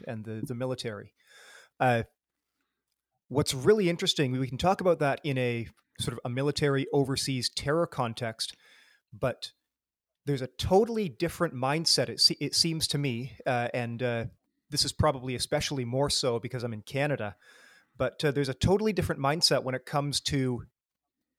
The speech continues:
people on the ground and the, the, uh, you know, the role of our, uh, our prison system. Uh, so we've, uh, here in Canada,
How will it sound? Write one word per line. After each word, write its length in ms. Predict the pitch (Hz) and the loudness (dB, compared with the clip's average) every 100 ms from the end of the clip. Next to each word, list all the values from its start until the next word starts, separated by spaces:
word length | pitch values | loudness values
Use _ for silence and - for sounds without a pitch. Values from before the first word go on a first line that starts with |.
| _ - | _ -4
people 320 | 175 160 151 | 0 2 2
on 140 | 139 | 0
the 80 | 123 | -2
ground 520 | 120 143 143 117 113 - | 2 2 4 0 -2 -4
and 160 | 127 | -4
the, 80 | 123 _ - | -6 _ -14
the, 360 | 123 127 120 | -6 -4 0
uh, 260 | 120 117 110 110 _ _ _ _ _ _ - | 0 0 -4 -8 _ _ _ _ _ _ -8
you 80 | 123 | -6
know, 80 | - | -6
the 120 | 123 | -8
role 420 | 117 139 135 131 127 | -2 2 2 2 0
of 440 | 117 107 - - | -2 -4 -10 -8
our, 320 | - 117 113 113 | -4 -2 -4 -6
uh, 200 | 110 107 _ _ - | -6 -10 _ _ -4
our 140 | 131 | -4
prison 400 | - 165 170 151 | 0 2 2 2
system. 480 | - 127 - - 82 _ _ _ _ _ _ _ _ _ _ _ - | 0 -2 -4 -8 -16 _ _ _ _ _ _ _ _ _ _ _ -8
Uh, 200 | 113 113 - | -6 -6 -6
so 160 | - 135 | -2 -2
we've, 400 | 127 147 123 127 | 0 -2 -2 0
uh, 200 | 123 117 - _ | 0 0 -6 _
here 220 | - 196 | -4 -2
in 80 | 147 | 0
Canada, 480 | - 147 135 120 | 0 0 2 0